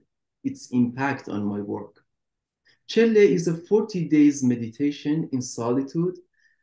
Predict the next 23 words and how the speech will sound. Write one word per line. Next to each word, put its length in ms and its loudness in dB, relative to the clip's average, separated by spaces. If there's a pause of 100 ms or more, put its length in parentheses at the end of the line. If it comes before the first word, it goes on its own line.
and 340 -4
austerity. 920 2 (460)
And 300 2
these, 400 0
uh, 460 0 (180)
forty 460 0
days, 560 4
in 160 0
these 240 -2
forty 280 -2
days, 400 -6
the 120 -6
seeker 920 -2
or 180 -2
mystic 600 -2 (400)
sits 480 -2
in 200 4
a 100 0
small 440 -2
area. 440 0 (420)
He 240 0
or 220 0
she 480 0